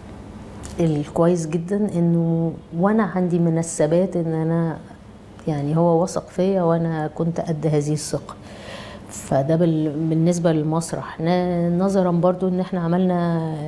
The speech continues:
المسلسل بتاع فارس بلا جواد، إن أنا أطلع كونتيس جريس وبتتكلم بطريقة لدرجة إن أنت بعد شوية تصدق إن دي كونتيس، آه، خواجاية بجد.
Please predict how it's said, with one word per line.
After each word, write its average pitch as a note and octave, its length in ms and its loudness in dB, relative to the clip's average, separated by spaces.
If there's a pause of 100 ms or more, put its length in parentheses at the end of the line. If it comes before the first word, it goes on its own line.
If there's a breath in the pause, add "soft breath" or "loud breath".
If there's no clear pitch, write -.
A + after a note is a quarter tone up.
المسلسل E3+ 680 2
بتاع D#3+ 200 -4
فارس E3 440 0
بلا E3 160 2
جواد، E3 420 2 (680 loud breath)
إن E3 160 4
أنا F3+ 280 2
أطلع F#3 340 -4
كونتيس D#3+ 720 -2 (180)
جريس F#3 420 -2
وبتتكلم F3 680 0
بطريقة E3+ 600 2
لدرجة F#3+ 500 2
إن F#3+ 100 0
أنت A3 220 -2
بعد F3 320 0
شوية A3 400 2
تصدق G#3+ 420 0
إن F#3+ 200 2
دي G3+ 100 4
كونتيس، A3 680 0
آه، F#3 640 2
خواجاية G3+ 560 4
بجد. F#3+ 360 0